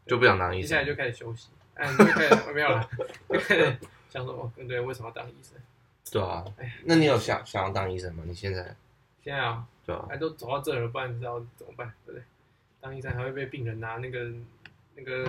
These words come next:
Speaker 2: 点滴架，还会敲玻璃啊，对不对？
Speaker 1: 对啊，对。
Speaker 2: 还会，还会干嘛？还会被，被，被告啊，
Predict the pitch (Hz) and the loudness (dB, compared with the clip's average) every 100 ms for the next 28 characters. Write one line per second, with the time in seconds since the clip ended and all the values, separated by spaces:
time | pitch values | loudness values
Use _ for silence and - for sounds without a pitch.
0 | 120 - 120 131 139 160 135 117 123 131 | -6 -8 -6 -6 -6 -2 0 -2 -6 -8
1 | 131 - - 131 127 123 - - 76 69 | -8 -8 -8 -8 -8 -8 -14 -18 -16 -16
2 | - - - - - - _ 107 87 156 | -16 -18 -12 -12 -12 -16 _ 0 0 -2
3 | - - 123 127 127 123 120 120 120 120 | -8 -14 -10 -8 -6 -6 -6 -6 -6 -6
4 | 123 117 - - 82 - - 123 123 120 | -6 -8 -12 -20 -20 -20 -14 -12 -12 -14
5 | _ 131 123 - 120 123 113 - | _ -18 -16 -14 -12 -8 -8 -8